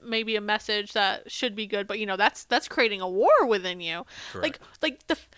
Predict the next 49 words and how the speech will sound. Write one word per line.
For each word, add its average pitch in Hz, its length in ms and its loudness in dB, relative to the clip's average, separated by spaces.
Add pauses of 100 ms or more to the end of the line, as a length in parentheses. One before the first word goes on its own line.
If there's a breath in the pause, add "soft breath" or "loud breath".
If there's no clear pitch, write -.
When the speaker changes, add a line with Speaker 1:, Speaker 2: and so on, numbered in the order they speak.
(280 soft breath)
Speaker 1:
the 285 100 2
way 262 260 6
he 466 220 -4
just - 180 -2
comes 233 280 -2
up 220 140 2
with 220 140 -6
this - 120 -6
shit, - 260 -6
like, 226 200 -2 (280 loud breath)
it's - 180 2
like 277 220 6
he, - 120 -8 (1300)
he 269 220 -2
did 262 220 2
figure 214 280 2
out 202 160 6
this 196 140 -8
formula. - 680 -6 (200)
Speaker 2:
Mm-hmm. 95 220 -10
Speaker 1:
And 226 120 4
it's 220 180 0
like, 214 200 4
it 233 60 4
was 214 140 2
like, 202 160 0
"And 202 100 -2
then 190 80 -6
I'll 190 80 0
take - 280 -4
you 226 60 -14
through 214 160 -2
these 185 140 -4
steps - 300 -2
and 269 60 -2
I'll 202 60 -2
tell 226 180 2
you 220 100 2
all 202 120 4
these 190 160 -4
stories." 254 420 2 (240 loud breath)
And 262 100 -2
specifically 302 600 0
reading 247 280 0
people's 233 400 -2
experiences 220 720 -4
of 196 120 -8
saying, 196 320 0
like, 185 200 -4